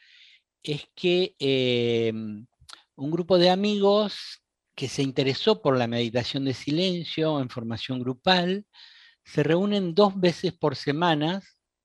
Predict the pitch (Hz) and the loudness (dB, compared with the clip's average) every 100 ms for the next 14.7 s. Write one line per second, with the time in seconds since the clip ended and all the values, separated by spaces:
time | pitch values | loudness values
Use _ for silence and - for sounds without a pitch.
0 | _ 120 120 123 117 120 120 156 151 123 | _ -6 -4 -4 -4 -4 -4 -4 -2 -4
1 | 120 113 113 107 98 110 107 117 170 156 | -4 -6 -6 -6 -10 -12 -10 -8 -10 -12
2 | - - - - _ 135 139 - 208 185 | -20 -20 -20 -20 _ 0 0 2 -2 6
3 | 175 151 143 - 190 202 196 180 156 170 | 6 8 4 2 2 4 6 6 2 0
4 | 190 208 190 180 175 - 123 117 - 190 | -2 -2 0 -2 -4 -8 -10 -10 2 6
5 | 185 170 170 165 131 123 113 117 117 - | 6 6 2 -2 -4 -2 -2 -4 -8 -4
6 | 165 170 - 170 175 170 139 143 135 - | -2 -2 2 4 6 4 2 0 -2 -4
7 | 156 156 196 190 185 196 208 _ _ _ | -6 -6 -6 -4 -2 -4 -6 _ _ _
8 | - 131 139 123 139 170 165 175 165 139 | -4 -2 -2 -2 0 0 2 0 0 0
9 | 165 - _ 214 202 185 190 202 - _ | -4 -6 _ -2 0 0 -2 -4 -8 _
10 | _ _ _ _ 131 135 135 160 170 180 | _ _ _ _ -2 0 4 4 4 2
11 | 185 196 - - 139 127 127 120 117 117 | 2 0 -4 -6 0 2 2 2 2 0
12 | 113 117 - _ 123 110 131 139 147 160 | -2 -4 -10 _ -14 -6 -2 0 0 -4
13 | 175 156 - 131 123 110 117 131 120 - | -4 -6 -4 -4 -2 -4 -4 -8 -8 -4
14 | 120 123 117 135 165 170 | -2 -4 -6 -8 -8 -10